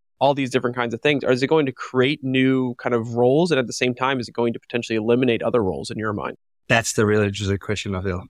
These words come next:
Speaker 2: Um, so I'm a designer. So I design, design stuff since I was thirteen years old. One of the hard things about, you know, I used to design stuff myself. Now I have a team of designers, and I'm more in the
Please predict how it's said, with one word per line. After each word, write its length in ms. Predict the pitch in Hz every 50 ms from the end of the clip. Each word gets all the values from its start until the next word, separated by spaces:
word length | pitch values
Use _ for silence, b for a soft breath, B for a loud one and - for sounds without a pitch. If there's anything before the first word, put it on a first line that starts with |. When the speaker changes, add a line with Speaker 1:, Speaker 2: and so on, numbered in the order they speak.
| _ _ -
Speaker 2:
Um, 600 | 107 107 104 104 101 98 101 98 95 95 95 95
so 420 | - - 120 110 107 104 101 - -
I'm 160 | 131 139 151
a 60 | 160 135
designer. 580 | 117 117 - 127 113 110 117 117 120 127 131 - _ _ _ _ _ _ _ _ _
So 220 | - - 113 107
I 140 | 98 98 101
design, 480 | 101 - - - 110 107 104 104 104 - - 101 98 -
design 340 | - 107 - - 110 104 107
stuff 300 | 101 - - - 104 -
since 180 | - 117 104 107
I 60 | 107
was 160 | 101 98 -
thirteen 340 | - - 110 - - 113 107
years 220 | 98 104 101 98
old. 280 | 104 101 107 117 120 - _ _ _ _
One 300 | - 104 104 107 107 110
of 80 | 113 104
the 60 | 107
hard 260 | - - 101 104 104
things 580 | - - - 110 101 101 98 - - - - - _ _ _ _ _ _ _ _ _ _ _ _ _ _ _ _ -
about, 440 | 113 101 104 101 98 95 95 92 - - _ _ _
you 80 | - 117
know, 80 | 107 -
I 100 | 92 107
used 200 | 104 104 - -
to 80 | 104
design 320 | 98 104 - - 107 107 -
stuff 220 | - - 104 - -
myself. 440 | - - - - 139 139 135 - -
Now 80 | 110 101
I 40 |
have 140 | 98 98 92
a 60 | 92
team 260 | - - - 151 143 120
of 120 | 104 -
designers, 640 | - 98 - 107 98 92 92 101 110 117 - - - _ -
and 160 | 113 104 101
I'm 160 | 92 95 95
more 420 | 98 101 104 101 98 98 101 - -
in 140 | 107 101
the 260 | 90 101 95 92 92